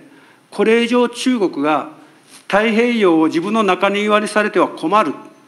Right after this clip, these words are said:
太平洋は日本とアメリカの国のものだ。中国に太平洋を自由気ままに使われて困るという、これ包囲網だと言うんですよね、小西さんは。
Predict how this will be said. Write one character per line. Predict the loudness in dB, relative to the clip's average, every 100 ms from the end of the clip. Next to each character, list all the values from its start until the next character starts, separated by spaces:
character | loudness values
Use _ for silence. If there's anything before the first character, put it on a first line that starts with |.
| _ _ _ _ _ _ _ _ _
太 | 0 0
平 | 2 0
洋 | 2 2
は | 2 2
日 | 0
本 | 0 -2 -2
と | 2 2 0 0
ア |
メ | 2
リ | 2
カ | 0 0
の | 0
国 | -4 -4 -2 -2 -4 -6
の | -2 0
も | 2
の | 2
だ。 | 0 -4 -8 -20 -20 _ _ _ _ _ _
中 | -4 0 0 0
国 | 0 2
に | 2 -2 -12 -20 -20 _ _ _ _ _
太 | 0 2
平 | 2 0
洋 | 2 2
を | 0
自 | -2
由 | -2 -2 -2 -6 -12 -20 -20 -18 -16 -8
気 | -2
ま | 0
ま | 0
に | -2
使 | -2 0
わ | 0
れ |
て | -2
困 | -6 -4 -2 -2
る | -4
と | -4
い | -2
う、 | -2 -2 -4 -16 -20 -6
こ | -4
れ |
包 | -2 0 2
囲 | 2
網 | 2 0
だ | -2
と | -2
言 | -2
う | -2
ん |
で | -8
す |
よ | -12
ね、 | -12 -12 -8
小 | -2 0
西 | -2
さ | -8
ん |
は。 | -14